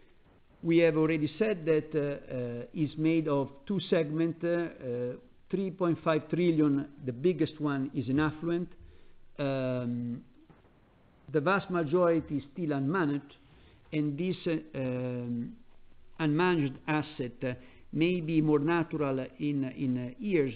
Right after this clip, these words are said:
where, uh, fixed income, in particular govies, would have yield, uh, any significant return. With, uh, s-, rates stably negative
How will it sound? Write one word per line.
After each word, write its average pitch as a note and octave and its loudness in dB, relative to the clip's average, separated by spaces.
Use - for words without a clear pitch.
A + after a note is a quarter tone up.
where, C3+ 0
uh, B2+ -2
fixed - -8
income, D#3+ -2
in C3 -2
particular C3 -4
govies, C3+ 2
would C3+ -4
have C3+ -2
yield, D3 2
uh, - -8
any D#3 2
significant C#3 0
return. C#3+ 2
With, D3+ 2
uh, D3 2
s-, C3+ 0
rates F3 2
stably D3 0
negative C#3 0